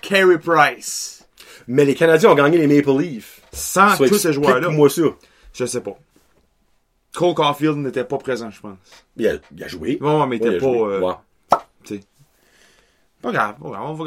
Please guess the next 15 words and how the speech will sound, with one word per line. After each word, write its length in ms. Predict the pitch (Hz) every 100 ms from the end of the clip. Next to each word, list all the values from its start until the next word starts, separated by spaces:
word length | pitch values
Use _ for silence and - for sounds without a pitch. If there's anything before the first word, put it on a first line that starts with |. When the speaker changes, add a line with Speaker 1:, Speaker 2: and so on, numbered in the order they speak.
| 156
Speaker 1:
gagner 140 | 151
à 80 | 135
soir 260 | - 104
contre 140 | 107 113
Toronto. 320 | 110 107 90 _ _ _ _ -
Speaker 2:
Encore 300 | 98 90 233
à 40 |
soir, 260 | 160 196 330
Freak. 200 | 214 123
Seigneur, 640 | - - 104 - 98 147 175
ça, 240 | 101 196
ça, 360 | - 90 82 78 - _ - _ 110
Speaker 1:
Mhm. 220 | 110 127
Speaker 2:
ça 200 | - 90
joue. 140 | 82